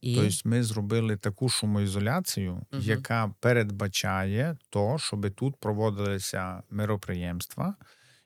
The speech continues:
Speaker 2: і паралельно з ними жили люди на другому, третьому поверсі.
Speaker 1: Окей, ем, дуже така от, ну, я би трошки хотіла про цифрами, якщо ти не проти. Ти
Speaker 2: Мгм.
Speaker 1: володієш цифрами чи ні?
Speaker 2: Ну,
Speaker 1: Плюс-мінус.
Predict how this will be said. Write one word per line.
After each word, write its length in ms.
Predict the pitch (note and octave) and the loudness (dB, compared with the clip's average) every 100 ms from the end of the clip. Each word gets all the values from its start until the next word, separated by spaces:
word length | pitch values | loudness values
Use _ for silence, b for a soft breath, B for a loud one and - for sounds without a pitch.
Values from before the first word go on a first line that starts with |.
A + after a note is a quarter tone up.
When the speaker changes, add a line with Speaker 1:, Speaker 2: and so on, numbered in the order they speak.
| _ | _
Speaker 2:
і 120 | - G#2 | -4 0
паралельно 720 | A#2 A2 G#2 G#2+ D3+ E3+ A#2 | 4 4 4 2 2 0 0
з 120 | F#2+ | 2
ними 500 | G2+ A2+ D3+ C#3+ A2+ | 2 2 0 0 -2
жили 400 | G2 F#2+ A#2 G#2 G2 | -2 0 2 2 0
люди 540 | G#2+ C#3 C#3+ A#2 G#2+ | 0 0 0 0 -2
на 180 | G2 G#2 | -2 -4
другому, 460 | G2+ B2+ B2+ G#2 | 0 0 0 -2
третьому 460 | G2 G#2+ G#2 G2+ F#2+ | 0 0 0 -2 -4
поверсі. 460 | - F2+ F2 - - - - B B B | -4 -6 -4 -6 -8 -12 -14 B B B
Speaker 1:
Окей, 380 | D#3 D#3 E3 D3 | -4 2 2 2
ем, 760 | - C#3 C3+ C3 B2+ B2+ B2 B2 B2 B2 A#2+ A#2+ | 2 2 2 2 0 -2 -4 -4 -4 -4 -6 -4
дуже 260 | G3 A3 | -2 -2
така 280 | G3 - F3+ | -2 0 2
от, 300 | D#3 D3 - _ | 0 -6 -10 _
ну, 180 | E3 - | -2 -2
я 180 | D#3 G#3 | 0 0
би 100 | G3+ | 0
трошки 320 | F3+ F3 - D3 | -2 -4 -4 -8
хотіла 300 | D3 D3+ D3 | -6 -4 -4
про 220 | C#3+ D3 | -2 -2
цифрами, 540 | - C#3 - C3 C#3 | 0 -2 -2 -6 -6
якщо 280 | - B2 - | -8 -8 -6
ти 140 | C3 C3 | -6 -4
не 80 | |
проти. 420 | C3 D3 E3 - C#3 | -4 -4 -4 -6 -2
Ти 60 | |
Speaker 2:
Мгм. 160 | A#2 C3+ | 2 4
Speaker 1:
володієш 420 | E3+ F3 D3+ B2+ | 6 4 4 4
цифрами 380 | - - G#2+ A2 | 2 -2 -6 -6
чи 140 | B2 D#3 | 0 0
ні? 200 | B2 C3 _ | 0 -4 _
Speaker 2:
Ну, 320 | G#3 G#3+ G3+ D3 - _ _ _ _ | -2 0 -2 -6 -18 _ _ _ _
Speaker 1:
Плюс-мінус. 840 | - F#3 F3 - E3+ C#3 B2+ C#3 | 0 4 6 6 4 2 2 -4